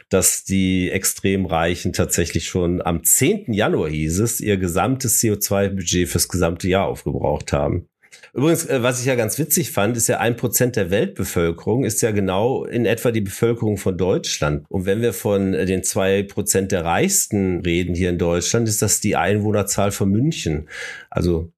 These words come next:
wenn man alle Reichen in Deutschland in München stecken würde, hätten wir die alle schön auf einen Platz und könnten aufpassen, was die da so machen. Aber okay, zu dem Thema Reichtum und daraus resultierende Ungleichheit kommen wir gleich noch.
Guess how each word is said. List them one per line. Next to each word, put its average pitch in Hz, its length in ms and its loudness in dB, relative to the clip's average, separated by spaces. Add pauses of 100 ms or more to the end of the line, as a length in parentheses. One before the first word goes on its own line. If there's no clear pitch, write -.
wenn 92 120 0
man 95 140 2
alle 120 400 0
Reichen 104 380 0
in 98 100 0
Deutschland 101 380 0
in 90 80 2
München 131 500 0
stecken 139 500 -2
würde, 139 580 0 (160)
hätten 113 220 -2
wir 117 80 2
die 104 160 0
alle 113 200 2
schön 120 260 0
auf 107 160 0
einen 104 260 0
Platz - 380 0
und 87 80 -4
könnten 95 320 0
aufpassen, - 560 -2
was 95 160 -2
die 90 100 -2
da 87 140 0
so 85 140 0
machen. 85 420 -2 (200)
Aber 156 560 2
okay, 156 280 0
zu - 160 -2
dem 151 160 0
Thema 175 480 2
Reichtum 156 600 0
und 139 60 0
daraus 131 380 0
resultierende 123 540 0
Ungleichheit 123 640 0
kommen 127 240 0
wir 101 120 2
gleich 85 560 0
noch. 80 500 -2